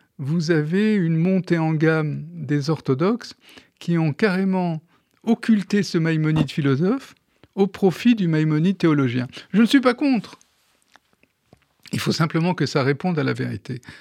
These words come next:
Nous, les pro-, les professeurs, nous ne sommes pas des démolisseurs, mais nous ne sommes pas non plus des militants. Ce que nous voulons, c'est la recherche de la vérité. Or, Maïmonide ne cherchait pas nécessairement une vérité religieuse. C'est quelque chose qui est inadmissible aux yeux de certains.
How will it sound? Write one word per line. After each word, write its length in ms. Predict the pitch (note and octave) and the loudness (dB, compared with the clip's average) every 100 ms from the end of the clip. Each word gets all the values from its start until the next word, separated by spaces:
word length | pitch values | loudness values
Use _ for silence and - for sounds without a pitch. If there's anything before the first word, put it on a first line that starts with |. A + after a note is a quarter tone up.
| _ - | _ -4
Nous, 160 | D#3 F#3+ | 2 4
les 120 | E3+ | 4
pro-, 200 | - E3+ | 2 -2
les 100 | C#3 | -2
professeurs, 580 | - C#3+ C#3+ - F#3 E3+ | -2 -4 -2 -2 -2 0
nous 120 | C#3+ | -2
ne 40 | |
sommes 220 | C3 D3 C3+ | 0 0 0
pas 140 | G#3 | 0
des 120 | D#3+ | 0
démolisseurs, 720 | C#3 C#3+ C#3+ C3+ A#2+ C3 A#2 G#2+ _ - - | 0 0 0 -2 -4 -6 -6 -10 _ -20 -8
mais 120 | C3 D3 | 0 2
nous 100 | D3+ | 2
ne 60 | |
sommes 200 | C3+ C3+ | 0 0
pas 120 | F3 | 0
non 160 | F#3 D#3 | 0 -2
plus 160 | - D#3+ | -2 -2
des 120 | D#3 | 0
militants. 580 | D#3+ D#3 C#3+ - B2 B2+ _ _ | 0 -2 -4 -4 -6 -8 _ _
Ce 100 | - | -6
que 80 | D#3 | 0
nous 160 | D3 D3 | 2 2
voulons, 420 | B2+ C#3+ F3 G3 | 0 0 0 -2
c'est 160 | - C#3+ | -2 0
la 100 | C3+ | 0
recherche 340 | C#3 E3 C3+ | -2 -4 -2
de 80 | C#3+ | -2
la 100 | C3+ | -2
vérité. 400 | C3 B2 A#2 B2+ | -2 -4 -4 -2
Or, 140 | D3 | 0
Maïmonide 520 | D3+ D3 C#3+ E3 F#3+ | 0 0 0 0 0
ne 100 | E3+ | 0
cherchait 340 | C3+ D3 - D3 | -2 -2 -4 -4
pas 100 | D3+ | -2
nécessairement 560 | C#3+ - B2+ D3+ D#3+ | -4 -4 -8 -4 -2
une 80 | E3 | -2
vérité 420 | C#3 C#3 C#3+ G#3 - - - | 0 0 2 0 -2 -8 -14
religieuse. 1300 | A#2 A#2 F3+ G3 F3+ D3 E3+ D3 D#3 F3+ E3 C3+ F#2+ _ _ _ _ | -4 4 6 6 4 2 2 2 4 6 4 2 -4 _ _ _ _
C'est 160 | - C#3 | -2 0
quelque 260 | D#3+ - | 0 0
chose 240 | C#3 G#3 - | 0 0 -2
qui 180 | - | 2
est 180 | D3 - | 0 2
inadmissible 640 | F3+ E3+ D#3 E3 - G#3+ E3 | 0 2 2 0 0 0 2
aux 40 | |
yeux 200 | C#3+ D#3+ | 2 0
de 60 | D#3+ | 0
certains. 420 | D#3+ - C#3 | -2 -2 -4